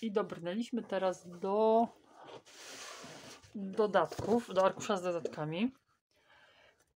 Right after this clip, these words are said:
E, i mamy w tym akurat zestawie mamy cztery arkusze, mm, bo są też zestawy, tak jak wspominałam, z ośmioma arkuszami. I teraz tak, na okładce tego bloczka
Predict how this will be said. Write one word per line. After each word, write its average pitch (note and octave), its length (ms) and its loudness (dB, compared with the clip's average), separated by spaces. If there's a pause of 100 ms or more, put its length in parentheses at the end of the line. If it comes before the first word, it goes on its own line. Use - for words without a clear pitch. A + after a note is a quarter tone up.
E, D#3+ 380 -10 (100)
i A3 100 -2
mamy G3+ 320 4
w - 100 -12 (300)
tym C4 220 4
akurat F3+ 580 0
zestawie F3 500 -6
mamy E3+ 240 -6
cztery - 380 -2
arkusze, G3 540 -2 (560)
mm, F3+ 300 -10
bo F#3 160 -10
są A3+ 140 -2
też G3 140 -8
zestawy, F#3+ 300 -4
tak F#3+ 120 -10
jak - 100 -20
wspominałam, F3+ 560 -8
z - 120 -14
ośmioma F3 260 -6
arkuszami. F3 600 -8 (1600)
I G3 40 -12
teraz G3 300 -4
tak, - 220 -12
na G3 140 -4
okładce A#3 720 2 (120)
tego F#3 360 -4
bloczka E3+ 920 0